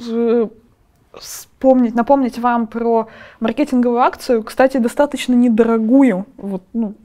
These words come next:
реально, которая была года два-три назад, по-моему, но которая пользовалась реально популярностью. Она началась, э,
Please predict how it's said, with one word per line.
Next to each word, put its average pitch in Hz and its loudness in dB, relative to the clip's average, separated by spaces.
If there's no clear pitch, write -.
реально, 214 -4
которая 233 0
была 240 4
года 240 -2
два-три 220 -4
назад, 214 -6
по-моему, 202 -6
но 226 -2
которая 277 2
пользовалась 262 0
реально 233 2
популярностью. 185 -2
Она 254 2
началась, 277 0
э, 226 0